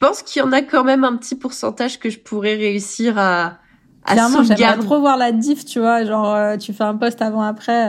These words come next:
Speaker 2: euh, mon
Speaker 1: Ouais.
Speaker 2: post-traitement de ma-, de l'avant et mon post-, mon post-traitement d'aujourd'hui, quoi.
Speaker 1: C'est ça. Et en même temps, je trouve ça
Speaker 2: La
Speaker 1: assez
Speaker 2: photo avec
Speaker 1: rassurant.
Speaker 2: la, avec la fleur rouge, euh, avec ton post-traitement d'aujourd'hui.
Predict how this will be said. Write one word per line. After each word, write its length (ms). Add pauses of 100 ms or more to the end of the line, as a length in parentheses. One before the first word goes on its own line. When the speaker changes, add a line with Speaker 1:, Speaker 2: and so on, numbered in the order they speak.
Speaker 2:
euh, 20 (960)
mon 140
Speaker 1:
Ouais. 40
Speaker 2:
post-traitement 540
de 80
ma-, 240
de 80
l'avant 360
et 40
mon 160
post-, 280 (180)
mon 180
post-traitement 480
d'aujourd'hui, 440
quoi. 140 (240)
Speaker 1:
C'est 280
ça. 340
Et 100
en 60
même 160
temps, 100
je 80
trouve 160
ça 200
Speaker 2:
La 80
Speaker 1:
assez 160
Speaker 2:
photo 240
avec 200 (100)
Speaker 1:
rassurant. 200
Speaker 2:
la, 200
avec 300
la 140
fleur 300
rouge, 300
euh, 60 (500)
avec 240
ton 140
post-traitement 460
d'aujourd'hui. 520